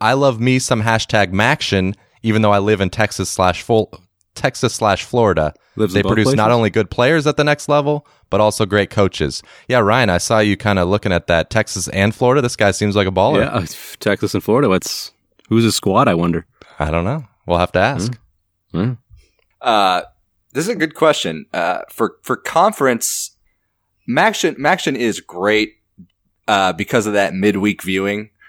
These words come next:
Speaker 3: Granted, if it was on Saturday or Sunday, I, or I mean on Saturday, I probably wouldn't be watching it as much, but, uh, but I do love it, uh, during the week. But I enjoy watching the Mountain West.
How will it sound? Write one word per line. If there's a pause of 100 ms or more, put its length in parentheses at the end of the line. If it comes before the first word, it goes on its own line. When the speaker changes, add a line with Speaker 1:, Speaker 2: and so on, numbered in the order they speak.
(920)
Speaker 3:
Granted,
if
it
was
on
Saturday
or
Sunday,
I, (200)
or
I
mean
on
Saturday,
I
probably
wouldn't
be
watching
it
as
much,
but,
uh,
but
I
do
love
it,
uh,
during
the
week. (320)
But
I
enjoy
watching
the
Mountain
West.